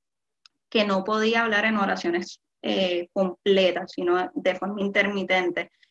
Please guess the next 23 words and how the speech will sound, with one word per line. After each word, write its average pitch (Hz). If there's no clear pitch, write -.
o 196
entrecortada, 185
como 196
por 185
ejemplo 185
cuando 208
uno 214
está 214
hablando 202
por, 202
por 208
teléfono 220
y 190
se 185
corta 180
de 185
momento 190
la 185
llamada 202
y 185
no 175
se 175
entiende 349